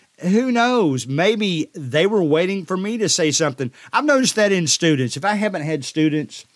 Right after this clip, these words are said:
certain students for months and months, and I expected them maybe to come up to me and say something, and they never did, it kind of bothered me at first. And then I realized,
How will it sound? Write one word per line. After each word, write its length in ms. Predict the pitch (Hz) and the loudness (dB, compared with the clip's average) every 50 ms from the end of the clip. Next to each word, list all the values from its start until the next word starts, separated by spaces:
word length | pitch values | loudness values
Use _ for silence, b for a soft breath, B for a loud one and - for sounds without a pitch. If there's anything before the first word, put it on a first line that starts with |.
| b b b b b b b | b b b b b b b
certain 320 | b - - 214 185 170 | b -6 -6 -4 -4 -4
students 360 | - - - 170 170 170 147 127 | -2 0 2 2 2 2 0 -4
for 140 | - 139 | -2 0
months 380 | 123 123 131 143 156 147 - - | 0 2 2 2 2 0 0 -2
and 100 | 139 120 | 0 0
months, 380 | 120 131 139 147 151 143 - - | 2 2 2 2 2 0 -2 -4
and 140 | 135 127 127 | -2 0 2
I 160 | 120 127 143 | 4 4 4
expected 640 | 151 139 - - - - 135 131 127 131 147 131 - | 2 0 -2 -6 -6 -6 -4 -4 -4 -4 -6 -6 -4
them 400 | 151 147 143 143 143 143 135 127 B B B B B B | -2 0 0 0 0 -2 -4 -8 B B B B B B
maybe 300 | 110 120 131 139 135 143 | -2 -2 0 0 0 0
to 140 | 135 - - - - | -2 -4 -12 -18 -10
come 280 | - - 131 135 143 | -4 -2 0 2 2
up 180 | 139 139 135 - | 2 0 -2 -4
to 100 | - 123 | -2 0
me 300 | 117 127 131 135 139 - | 0 2 2 2 0 -2
and 200 | - 107 107 107 | -4 -8 -8 -6
say 360 | - - - 117 104 135 139 | -4 -4 -2 -2 -2 -2 0
something, 840 | 135 131 - 147 143 147 139 131 147 139 139 139 143 143 135 127 b b b b b b b b b b b _ _ _ - | 0 0 0 0 0 0 -2 -4 -2 -2 0 0 0 -2 -4 -6 b b b b b b b b b b b _ _ _ -6
and 140 | 131 127 120 | -4 -2 0
they 120 | 120 117 | 0 -2
never 420 | 113 113 117 131 143 139 151 139 | -2 0 0 0 0 2 0 0
did, 500 | 123 113 123 127 135 143 147 151 160 151 | 0 2 2 2 2 2 2 2 0 0
it 220 | - 117 110 - - | -2 -8 -10 -10 -8
kind 280 | - 143 151 165 170 | -4 0 0 2 2
of 160 | 156 135 117 101 | 0 -2 -2 0
bothered 400 | 120 117 113 127 151 160 170 170 | 0 2 2 2 2 0 -2 -4
me 220 | 175 185 190 190 | -4 -4 -4 -4
at 160 | 185 165 139 | -6 -6 -4
first. 400 | - 175 185 196 202 175 - - | -2 0 0 0 0 -2 -4 -8
And 240 | - 156 143 147 147 | -6 -4 -4 -2 0
then 340 | 160 175 180 175 170 160 - - | 0 0 2 0 0 -2 -2 0
I 80 | 143 | 0
realized, 800 | 147 139 147 175 208 220 196 156 139 127 123 123 120 120 - - | 2 2 2 2 4 4 4 2 2 2 0 -2 -4 -6 -10 -14